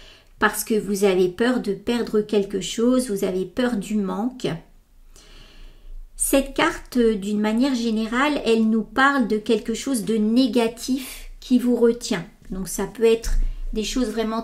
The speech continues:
très différentes, hein, selon chaque personne et selon chaque situation.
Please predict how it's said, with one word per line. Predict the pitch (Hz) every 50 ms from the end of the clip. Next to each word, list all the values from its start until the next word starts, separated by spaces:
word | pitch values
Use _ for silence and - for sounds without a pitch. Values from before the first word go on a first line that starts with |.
| - -
très | - - - 277 277 269
différentes, | 220 208 226 240 226 - 240 220 214 220 240 233 214 - -
hein, | 208 214
selon | 220 - - - 214 202 196 196 196 202
chaque | - - 214 208 208 -
personne | - 220 208 - - - - 240 226 208
et | 208 196
selon | - - 202 196 196 196 196
chaque | 202 - - 202 196 -
situation. | - - - 190 165 - - - 180 185 180 - - - 247 294 -